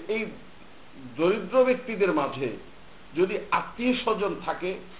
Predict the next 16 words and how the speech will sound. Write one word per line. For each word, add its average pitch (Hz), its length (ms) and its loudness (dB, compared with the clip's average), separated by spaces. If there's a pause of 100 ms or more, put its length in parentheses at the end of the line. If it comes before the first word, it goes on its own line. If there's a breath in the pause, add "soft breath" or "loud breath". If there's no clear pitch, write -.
(240 loud breath)
তাহলে 208 300 6
দুইটি 185 500 -2
দিক 185 260 -2
লক্ষ্য, 139 340 2 (400)
দুইটি 185 280 0
দিক 185 240 -2
রক্ষা 143 260 0
হয়। 110 180 -6 (460)
এক - 200 0
হলো 170 180 2
জাকাত 156 440 4
আদায় 180 240 6
করার 196 300 10 (760)
দিকটি, 170 400 -2 (220)
দ্বিতীয় 185 300 -2 (480)
আত্মীয়তার 175 560 2